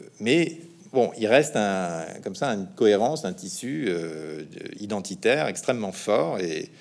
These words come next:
et en fait extrêmement, euh, plaisant à découvrir, parce que, comme dit Montaigne, qu'est-ce qui amuse Montaigne ? C'est la diversité des hommes, c'est la diversité des cultures. C'est pour ça qu'il écrit sur les cannibales, qu'il écrit sur le Mexique, qu'il écrit sur le Pérou,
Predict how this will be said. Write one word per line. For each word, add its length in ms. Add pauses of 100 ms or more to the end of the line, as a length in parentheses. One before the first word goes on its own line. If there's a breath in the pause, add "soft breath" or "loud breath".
(480 loud breath)
et 60
en 40
fait 200
extrêmement, 640
euh, 240
plaisant 400
à 80
découvrir, 420
parce 180
que, 80 (180)
comme 120
dit 120
Montaigne, 380
qu'est-ce 180
qui 100
amuse 220
Montaigne ? 300
C'est 120
la 80
diversité 800
des 200
hommes, 200
c'est 120
la 60
diversité 560
des 120
cultures. 500
C'est 40
pour 100
ça 120
qu'il 160
écrit 160
sur 140
les 100
cannibales, 560
qu'il 160
écrit 180
sur 140
le 80
Mexique, 440
qu'il 120
écrit 200
sur 120
le 100
Pérou, 440